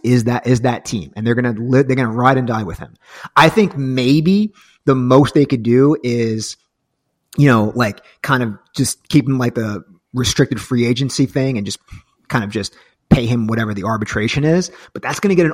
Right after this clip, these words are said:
au-, that's gonna get ugly. That's gonna become like, you know, that's gonna become like a Trouba situation.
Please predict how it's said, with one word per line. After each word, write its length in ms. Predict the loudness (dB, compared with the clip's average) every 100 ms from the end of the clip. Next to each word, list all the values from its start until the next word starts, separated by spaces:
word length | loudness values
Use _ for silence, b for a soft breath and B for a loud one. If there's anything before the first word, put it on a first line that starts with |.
| 0
au-, 120 | 0
that's 140 | 0 -2
gonna 160 | 2
get 100 | 4 4
ugly. 240 | 2 2
That's 160 | -2 -2
gonna 100 | 0
become 300 | 0 0 0
like, 160 | -4 -6
you 80 | -6
know, 160 | -6 -6 -12 _ _ _ _
that's 160 | -4 0
gonna 80 | 2
become 180 | 2 2
like 140 | 0
a 40 |
Trouba 320 | -2 2 2 2
situation. 520 | -4 -10 -12 -16